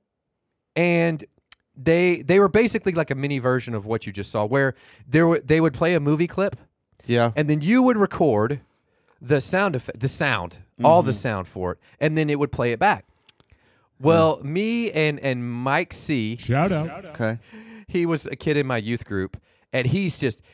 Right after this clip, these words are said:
Speaker 1: he's way more creative and funnier
Speaker 2: Yeah,
Speaker 1: than
Speaker 2: very
Speaker 1: I am.
Speaker 2: musical.
Speaker 1: Oh my goodness, yes. I mean,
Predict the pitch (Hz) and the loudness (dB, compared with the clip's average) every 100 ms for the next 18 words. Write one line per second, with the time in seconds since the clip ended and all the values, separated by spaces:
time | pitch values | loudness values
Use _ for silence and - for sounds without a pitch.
0 | _ - 214 131 127 151 156 143 127 123 | _ -4 -2 -2 0 2 0 -2 0 0
1 | 117 - 127 120 120 127 131 - - 107 | 0 -4 -2 0 0 -2 -6 -8 -10 -8
2 | - 113 147 120 110 135 135 127 120 107 | -6 -2 0 2 4 4 4 2 0 -4
3 | - 98 - 160 175 139 104 120 104 90 | -6 -8 2 4 4 2 -2 -2 -2 -6
4 | - 98 85 - 131 | -6 -4 -4 -6 -6